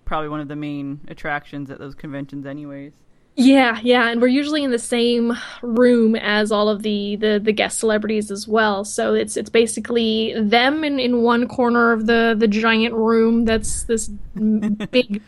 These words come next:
Speaker 2: hall that we don't even have the full thing. Like, they partition it off, uh, once everything gets set up. And it's, it's the, the celebrity guests are two, because we have two photo booths that run simultaneously through the day.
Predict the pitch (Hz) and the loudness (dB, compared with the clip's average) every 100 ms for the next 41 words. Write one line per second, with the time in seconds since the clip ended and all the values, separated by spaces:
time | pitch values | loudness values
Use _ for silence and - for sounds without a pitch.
0 | _ - - 254 247 247 262 233 233 220 | _ -16 0 4 6 6 4 2 -6 -4
1 | 247 240 240 220 220 233 226 220 247 220 | -2 0 0 -2 -2 -2 -2 -2 -2 0
2 | 240 226 208 202 220 214 - - _ _ | -2 -2 -2 -2 -2 -2 -14 -20 _ _
3 | _ _ - 254 254 247 247 226 240 240 | _ _ 0 0 2 0 0 2 4 2
4 | - - - - - - - - - - | -2 -18 -20 -20 -20 -20 -20 -20 -20 -6
5 | 226 214 208 220 214 233 220 220 214 214 | -2 0 0 -4 -2 -4 -2 -2 -2 -4
6 | - 240 220 220 226 220 - 214 - - | -2 0 0 -2 -4 -4 -4 -4 -6 -8
7 | 214 208 208 - 262 294 285 247 247 - | -2 -2 -2 0 0 0 0 0 0 -6
8 | - 220 233 240 247 240 - 233 226 226 | -2 2 4 2 0 -4 -4 -2 -2 -4
9 | 220 240 220 220 220 214 254 220 233 226 | -4 -4 -2 -2 -2 -2 -2 0 2 2
10 | 214 220 214 214 202 214 214 220 214 220 | 2 -2 -2 -2 0 0 2 0 0 0
11 | 220 214 214 208 214 202 214 202 208 | 0 0 -2 0 0 2 2 2 0